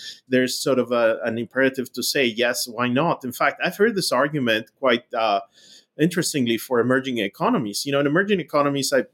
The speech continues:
I've had the opportunity to talk all over the world, and sometimes people say, well, you know, in our country, we cannot do this or that. And, you know, there's a whole range also of how doctors become advocates for the,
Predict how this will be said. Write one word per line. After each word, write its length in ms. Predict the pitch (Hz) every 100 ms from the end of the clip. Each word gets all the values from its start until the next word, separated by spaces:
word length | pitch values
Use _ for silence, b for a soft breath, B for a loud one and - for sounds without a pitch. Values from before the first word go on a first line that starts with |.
| 92
I've 100 | 117
had 160 | 156
the 80 | 139
opportunity 480 | 120 - 135 135 98
to 120 | -
talk 240 | 113 123 127
all 100 | 123
over 160 | 120
the 80 | 104
world, 320 | 107 127 123
and 100 | 107
sometimes 360 | - 131 123 104
people 260 | 120 120 107
say, 200 | 117 110
well, 420 | 160 175 165 - B B B B 156
you 80 |
know, 100 | 151
in 80 | 135
our 80 | 120
country, 380 | - 190 180 160
we 100 | 143
cannot 300 | 151 135 131
do 160 | 135
this 260 | 131 139 -
or 100 | 113
that. 260 | 117 120 139
And, 260 | 120 110 107 -
you 120 | 127
know, 80 | 110
there's 160 | 107
a 40 | 113
whole 280 | - 143
range 320 | 127 127 127 117
also 320 | 117 - 107
of 120 | - 127
how 140 | 117
doctors 520 | 107 113 117 117 101
become 340 | - - 107 107
advocates 480 | 113 117 - 92
for 160 | -
the, 100 | 113